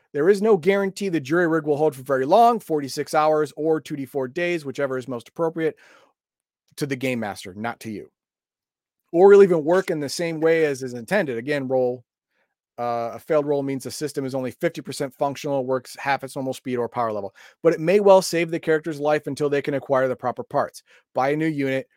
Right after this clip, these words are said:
or get a skilled mechanic to do the job right. Okay, here's the deal. You're in the field. Your A P C breaks down. The whole convoy is now stuck. You don't have a proper replacement part,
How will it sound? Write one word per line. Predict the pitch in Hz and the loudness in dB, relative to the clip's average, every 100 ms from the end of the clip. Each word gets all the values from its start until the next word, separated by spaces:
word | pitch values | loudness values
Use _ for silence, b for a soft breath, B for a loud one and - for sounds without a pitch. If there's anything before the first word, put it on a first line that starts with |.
| _ - | _ -4
or | 139 | -2
get | 127 139 | -2 -4
a | |
skilled | 127 - 135 | -4 -2 -2
mechanic | 135 - 123 120 | -2 -4 -4 -6
to | 120 | -8
do | |
the | 120 | -8
job | 131 120 117 | -4 -4 -6
right. | 98 - | -8 0
Okay, | 175 170 135 | 2 4 2
here's | 110 214 180 | 2 0 2
the | |
deal. | 160 123 87 _ _ - | 0 -2 -6 _ _ 4
You're | 190 | 8
in | 240 | 8
the | 208 | 6
field. | - 185 110 87 _ _ _ _ _ _ _ _ _ 147 | 0 0 0 -4 _ _ _ _ _ _ _ _ _ -4
Your | 151 165 | -2 4
A | 208 | 4
P | 202 196 | 4 -2
C | - 190 | 0 -2
breaks | 147 160 - - | 4 4 4 -2
down. | 131 90 _ _ _ _ | -4 -6 _ _ _ _
The | 151 | -4
whole | 147 220 - | 6 8 8
convoy | 190 196 175 180 165 | 4 2 6 6 6
is | 143 | 4
now | 143 | 0
stuck. | - - 127 - _ _ _ _ _ _ _ _ _ _ _ _ _ _ _ 127 | -2 -6 -8 -8 _ _ _ _ _ _ _ _ _ _ _ _ _ _ _ -14
You | 147 | -14
don't | 127 170 208 180 | 0 6 6 6
have | 196 | 2
a | 175 | 0
proper | - 175 175 | -2 -2 0
replacement | 165 147 156 135 123 - | -2 -2 -4 -4 -8 -10
part, | 104 | -10